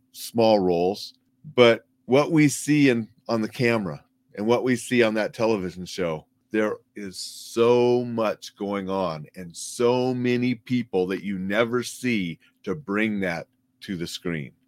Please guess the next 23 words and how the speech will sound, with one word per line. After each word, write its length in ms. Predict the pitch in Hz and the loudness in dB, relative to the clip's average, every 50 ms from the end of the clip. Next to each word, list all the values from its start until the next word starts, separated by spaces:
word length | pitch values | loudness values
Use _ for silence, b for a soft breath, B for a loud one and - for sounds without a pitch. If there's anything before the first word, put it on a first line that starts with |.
| _ _ - | _ _ -10
And 120 | 92 95 | -6 -6
I, 100 | 98 87 | -4 -4
and 160 | 80 107 101 101 | -2 -2 0 0
I 120 | 107 110 | 0 -2
find 480 | 110 - 110 101 98 95 92 90 85 - | -2 -2 -2 0 0 0 -2 -2 -6 -6
that 240 | 98 98 98 - | -4 -4 -4 -4
whole 360 | - - - 95 92 90 82 - | -4 -4 0 2 2 2 2 -2
process 720 | - - - 92 90 87 87 - - - 87 80 - - | -6 -6 -2 0 0 0 0 -2 -6 -8 -8 -8 -10 -10
fascinating 840 | - - 90 87 87 85 - - 82 80 90 85 82 80 80 80 78 | -8 -4 -4 -4 -4 -4 -8 -12 -12 -10 -8 -8 -6 -6 -8 -8 -10
as 160 | 78 76 - | -12 -12 -10
well. 460 | 78 80 82 82 76 - - _ _ _ _ _ _ _ | -8 -6 -6 -4 -6 -8 -12 _ _ _ _ _ _ _
And 280 | - 104 104 104 104 - | -4 -2 -2 0 -2 0
Eric 300 | - 104 101 98 98 92 | 2 4 4 4 4 2
says, 280 | - - 101 92 92 82 | 2 2 2 2 2 4
"I'm 220 | 101 92 92 90 | 2 2 2 0
a 60 | 90 85 | -2 -4
camera 440 | - - 98 90 92 90 87 80 | -4 -2 -2 0 0 0 0 -2
operator." 300 | 80 82 - 80 78 85 | -2 -2 -4 -4 -2 2
Yes, 220 | 104 104 98 - - | 2 2 2 2 4
and 80 | 117 | 4
I've 100 | 120 131 | 4 4
seen 240 | - - 180 185 180 | 4 4 4 4 6
your, 240 | 165 151 135 120 - | 6 6 6 6 4